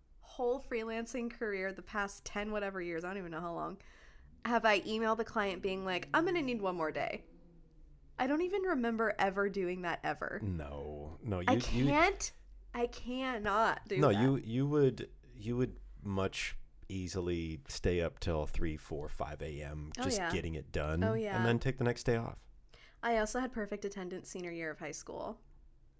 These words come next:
Speaker 2: Oh, well.
Speaker 1: And though that tells you something.
Speaker 2: Good for you. So
Speaker 1: I wasn't on honor roll, though, that's for sure. <laughs>
Speaker 2: Ha!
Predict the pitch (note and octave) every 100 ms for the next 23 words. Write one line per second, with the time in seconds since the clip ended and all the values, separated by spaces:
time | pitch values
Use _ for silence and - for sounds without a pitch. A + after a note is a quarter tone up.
0 | - F#2+ F#2+ C#2+ D#2 G2+ - F#3 F3 E3+
1 | F3 F3 - D#3+ - E3+ F3+ F3 F#3+ -
2 | - - - - E3 G2 F2 F#2 - F#2+
3 | G#2 F#2 D#2 - - - - - - -
4 | - - - - - - F#3 C#3+ A#2+ -
5 | - - - - - - - F#3+ D#4 A#4
6 | G#4+ G4+ F#4 E4 A#3+ F#3+ F3+ F#3 G3 A#3+
7 | - A#3 - F#3+ C4+ - - - - -
8 | - - - - - G#3 -